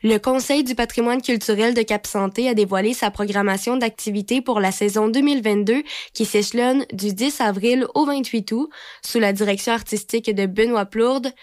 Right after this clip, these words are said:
six concerts, dont les quatre dimanches musicaux du mois d'août, seront présentés à l'église Sainte-Famille de Cap-Santé. Le traditionnel concert du dimanche des Rameaux se tiendra le dimanche dix avril à quatorze heures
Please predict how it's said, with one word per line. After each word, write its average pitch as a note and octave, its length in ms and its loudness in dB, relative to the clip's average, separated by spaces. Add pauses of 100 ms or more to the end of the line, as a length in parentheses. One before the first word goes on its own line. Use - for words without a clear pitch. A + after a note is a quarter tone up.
(120)
six - 260 -4
concerts, A3+ 560 0
dont G3+ 140 -2
les F#3 160 -2
quatre C4+ 380 -4
dimanches A3 480 -2
musicaux A3 500 0
du G#3 120 -4
mois F#3+ 200 0
d'août, A3+ 200 -2
seront C#4+ 360 0
présentés G#3+ 500 -2
à B3+ 80 2
l'église G#3 480 2
Sainte-Famille G#3+ 680 0
de C4 120 0
Cap-Santé. G3+ 720 -2 (340)
Le G3+ 140 0
traditionnel A#3+ 720 0
concert B3 420 2
du A#3 120 -4
dimanche A3+ 440 0
des A3 120 0
Rameaux G#3 340 0
se A#3+ 140 -4
tiendra G3 420 -2
le G#3 140 0
dimanche A3+ 580 -2
dix A3+ 220 -2
avril A#3 520 0 (120)
à F#3+ 100 -2
quatorze G#3+ 480 -4
heures A#3 300 -2